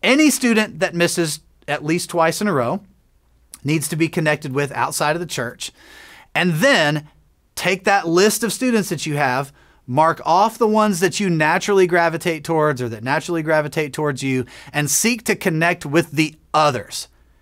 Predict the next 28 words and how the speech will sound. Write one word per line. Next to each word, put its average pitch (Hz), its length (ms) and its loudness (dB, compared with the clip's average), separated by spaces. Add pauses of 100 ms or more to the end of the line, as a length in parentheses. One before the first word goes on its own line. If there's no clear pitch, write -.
(300)
which - 120 -16
will 156 60 -12
probably 311 320 2
be 214 140 0
about 165 360 2
eighty 165 300 0
percent 147 420 -2
of 123 60 -4
the 117 60 -6
students. - 680 -8 (420)
Seek 208 280 -4
to 165 100 -6
connect 156 420 -2
with 127 160 -8
that 156 340 0
eighty 147 280 -4
percent 123 480 -6 (200)
outside. 131 800 0 (140)
Now, 139 220 0
the 127 60 -4
last 185 340 0
part 175 340 0 (260)
is 156 300 2 (100)
parents. 143 600 -2 (200)
Again, 151 440 0 (300)
take 131 280 -8
the 180 100 2
list, 202 480 2